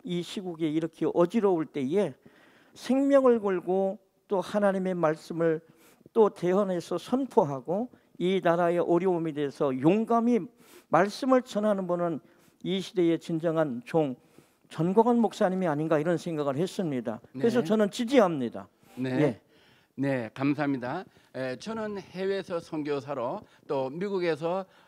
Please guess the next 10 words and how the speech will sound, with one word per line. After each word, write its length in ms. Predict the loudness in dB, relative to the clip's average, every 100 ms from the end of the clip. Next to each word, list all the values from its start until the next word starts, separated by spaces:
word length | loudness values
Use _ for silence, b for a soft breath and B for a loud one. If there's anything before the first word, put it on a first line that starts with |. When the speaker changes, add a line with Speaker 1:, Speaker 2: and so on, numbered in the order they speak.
| b
Speaker 2:
이십 460 | -8 -6 -8 -8 -6
년은 480 | -2 -2 -2 -4 -8
세월을 440 | -4 -2 0 -2
보냈습니다. 680 | -4 -6 -6 -8 -8 -10 -14 b b b -6
그래서 300 | -6 -2 -4
하나님의 400 | -4 -4 -4 -4
뜻에 260 | -6 -6 -4
따라서 480 | -4 -4 -4 -4
한국에 680 | -4 -8 -6 -4 -4 -4 -4 -6
와서 720 | -8 -8 -8 -8 -6 -6